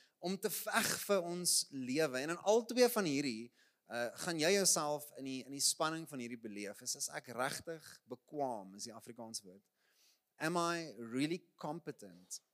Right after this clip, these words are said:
to head into something called a spiritual warfare? En so baie Christene raak benauwd oor hierdie, maar daar's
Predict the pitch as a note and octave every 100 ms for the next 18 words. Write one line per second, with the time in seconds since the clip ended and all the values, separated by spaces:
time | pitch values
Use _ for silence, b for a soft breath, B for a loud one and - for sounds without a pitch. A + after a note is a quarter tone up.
0 | _ _ _ _ B2 A#2 A#2 C3+ C3+ C3
1 | - B2+ B2 A#2+ B2+ A2 G#2 G#2 - -
2 | B2+ A#2 - A2+ G#2 G2+ G#2+ G#2 G#2+ -
3 | F#2+ G#2+ A2+ D3+ C3+ E3 F#3+ F#3 F#3+ E3
4 | D#3 C3+ B2 C#3 D3 G#2 G#2+ B2+ b b
5 | b b b C3 D#3+ E3